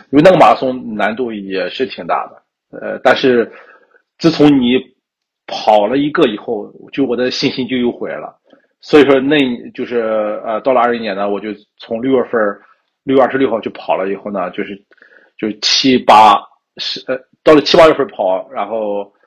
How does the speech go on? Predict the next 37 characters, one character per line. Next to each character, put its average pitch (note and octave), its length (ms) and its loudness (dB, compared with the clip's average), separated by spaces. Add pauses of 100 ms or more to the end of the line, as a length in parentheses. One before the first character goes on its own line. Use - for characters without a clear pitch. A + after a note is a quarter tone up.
(540)
然 A#2+ 100 -2
后 B2+ 140 0
又 C#3+ 260 -2
封 B2+ 220 -2
城 G2 220 -14
了， E2 180 -8 (380)
然 A2 100 -4
后， C3+ 80 4 (460)
<laughs> C3+ 460 -20
呃， A2+ 540 0
然 B2 120 2
后 C3+ 80 6
就 C3 120 -6
从 B2+ 160 -4
十， - 340 -6
又 C3+ 80 -6
开 C3+ 120 0
始 C3 80 2
跑 A#2 180 -6
十 - 220 -10
一 A#2+ 60 -8
月 A#2 140 -4
份 - 80 -12
儿、 G#2 100 -10
十 - 120 -14
二 G#2 80 -8
月 F#2+ 60 -8 (100)
份 - 80 -12
儿， - 160 -16
然 A2 120 -2
后 B2 60 0
从 C#3 140 -4
那 C3 100 2
以 A2 80 -4
后 A#2 140 -10
呢， A2 100 -6 (500)
就 F#2+ 520 -10